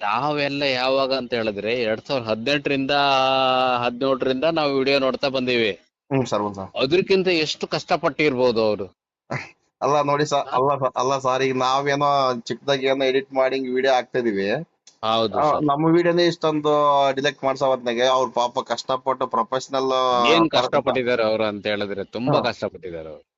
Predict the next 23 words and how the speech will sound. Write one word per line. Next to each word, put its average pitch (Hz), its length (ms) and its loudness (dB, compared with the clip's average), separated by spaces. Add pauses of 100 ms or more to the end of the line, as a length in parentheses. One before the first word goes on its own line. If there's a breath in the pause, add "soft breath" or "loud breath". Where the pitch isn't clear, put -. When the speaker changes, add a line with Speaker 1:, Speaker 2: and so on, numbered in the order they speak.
Speaker 2:
ಆ, 139 120 0
ಅಲ್ಲ, 127 440 0
ಥರ್ಡ್ 135 260 -2
ಐ 139 140 2
ಅವರೆಲ್ಲ 131 560 2
ಎಷ್ಟೊಂದ್ 127 380 -2
ಪ್ರೊಫೆಷನಲ್ 139 500 -2
ಆಗಿ 143 180 0
ಎಡಿಟ್ 139 480 2
ಮಾಡಿ 135 260 2
ಕರೆಕ್ಟ್ 131 400 -4
ಆಗಿ 143 120 -2
ನ್ಯೂಸ್ 143 260 -2
ಕೊಡ್ತಾರೆ, 123 360 0
ಅಂತ 135 300 -2
ವಿಡಿಯೋ 160 300 0
ಡಿಲೆಕ್ಟ್ 151 260 -2
ಮಾಡಿದ್ರೆ 139 260 0
ಅವ್ರಿಗೆ 151 240 0
ಎಷ್ಟು 156 200 -4
ನೋವಾಗುತ್ತೆ 131 420 0
ಹೇಳಿ 107 120 0
ಸರ್? 101 180 -2